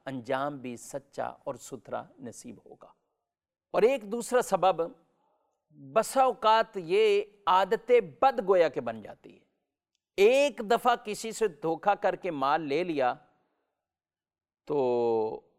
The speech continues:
اس سے بظاہر فائدہ اس کو ہو گیا، بظاہر مال آ گیا۔ کہتے ہیں جب حیا ختم ہو جائے تو پھر جو مرضی کر، پھر وہ یہی معاملہ ہوتا۔ تو ایک دفعہ فائدے کا مل جانا، یہ اس کی عادت اس طرح کی بنا لیتا ہے۔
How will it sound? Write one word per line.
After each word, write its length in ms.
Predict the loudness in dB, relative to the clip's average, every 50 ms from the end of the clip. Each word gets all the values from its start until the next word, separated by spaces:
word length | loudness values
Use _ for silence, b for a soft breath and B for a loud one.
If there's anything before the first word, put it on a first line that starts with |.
| _ _ _ _ _ -14
اس 100 | -12 -6
سے 140 | -4 -4
بظاہر 540 | -2 -2 -2 0 2 2 2 2 0 -2 -4
فائدہ 340 | -8 -10 -6 -4 -2 0 0
اس 180 | -2 -2 -2 -6
کو 160 | -6 -6 -6
ہو 100 | -6 -8
گیا، 160 | -12 -14 -14 -18 _ _ _ _ _ _ -6
بظاہر 340 | -6 -2 2 2 2 2 2
مال 260 | 0 2 2 2 2
آ 100 | 2 0
گیا۔ 200 | 0 -4 -8 -10 -10 _ _ _ _ _ _ -8
کہتے 260 | -8 -8 -6 -6 -10
ہیں 200 | -10 -10 -10 -8
جب 200 | -8 -8 -8 -8
حیا 360 | -8 -8 -8 -4 -2 -2 -4
ختم 320 | -4 -6 -10 -8 -8 -8 -8
ہو 80 | -8
جائے 180 | -6 -6 -6 -8
تو 120 | -8 -12
پھر 200 | -14 -12 -12 -12
جو 160 | -10 -10 -12 -10
مرضی 280 | -10 -12 -14 -14 -18
کر، 140 | -16 -16 -20 -20 _ _ _ _ _ _ _ _ _ _
پھر 160 | -2 0 0
وہ 200 | 0 0 -2 -2
یہی 180 | 0 0 0 0
معاملہ 300 | 2 0 -2 -2 -4 -8
ہوتا۔ 160 | -12 -16 -20 _ _ _ _ _ _ _ _ _ _ _ _ _ _ _ _ _ _ _
تو 80 | -20 -20 _ _
ایک 320 | 2 4 4 4 2 2 0
دفعہ 240 | 0 2 2 0 0
فائدے 440 | 0 0 0 2 2 2 0 -2
کا 160 | 0 2 0 0
مل 320 | 0 -2 -2 -2 -2 2
جانا، 360 | 2 2 4 4 2 0 -2 -2 -8 b b b b b b b b b b
یہ 280 | 0 4 4 4 4
اس 160 | 4 0 -4 -8
کی 340 | -4 0 0 0 0 -2 -6 -10 _ -2
عادت 580 | 2 2 2 2 2 0 -2 -2 -2 -20 _ -18 -10
اس 200 | -8 -8 -8 -4
طرح 260 | -2 0 0 0 0
کی 260 | -2 -4 -6 -8 -8 -8
بنا 380 | -6 -8 -6 -6 -4 -6 -6
لیتا 400 | -8 -10 -14 -16 -18 -20 -20 -20
ہے۔ 80 | -20